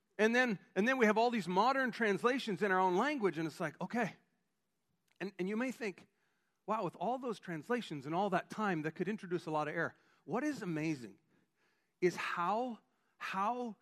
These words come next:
treasured these scriptures were by the people who handled them and how well they were preserved. It, like,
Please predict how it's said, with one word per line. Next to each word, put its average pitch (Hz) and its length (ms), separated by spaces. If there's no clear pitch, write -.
treasured 196 840
these 160 180
scriptures 170 460
were 143 240
by 135 180
the 127 80
people 160 300
who 131 140
handled 127 340
them 104 140
and 170 140
how 190 240
well 185 320
they 214 140
were 180 100
preserved. 147 540
It, 170 100
like, 170 240